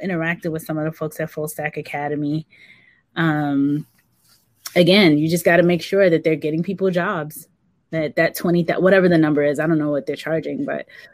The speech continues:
whatever that, that fee is, that you're getting, um, results, and the end result is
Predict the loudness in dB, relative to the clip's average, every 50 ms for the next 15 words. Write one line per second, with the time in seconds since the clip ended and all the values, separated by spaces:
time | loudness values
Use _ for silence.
0 | -20 -20 -20 _ _ _ 2 4 6 6 6 8 8 8 8 8 6 4 2 0
1 | -2 0 0 0 0 -2 -4 -2 2 4 4 4 6 6 6 4 4 2 2 2
2 | 4 4 4 4 4 0 -2 0 0 2 2 2 0 -2 -2 -4 -6 -8 _ _
3 | -6 -4 -2 0 0 0 0 -2 -4 -4 -2 0 0 2 2 4 6 6 4 4
4 | 0 -10 -12 -12 -14 _ _ _ -2 2 4 4 4 4 2 0 2 4 4 4
5 | 4 4 4 4 6 6 4 2 2 0 2 2 2 2 0 -4